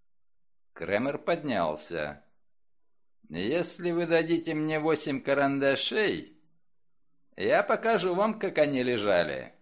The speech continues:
Вульф принялся выдвигать ящик стола, но я оказался проворнее и первым протянул ему пучок карандашей. Кремер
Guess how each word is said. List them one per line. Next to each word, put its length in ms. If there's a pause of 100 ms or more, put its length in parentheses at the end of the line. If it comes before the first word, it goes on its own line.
(480)
Вульф 500
принялся 600
выдвигать 540
ящик 460
стола, 680 (420)
но 180
я 220
оказался 520
проворнее 1000 (180)
и 160
первым 640
протянул 480
ему 260
пучок 480
карандашей. 800 (1120)
Кремер 680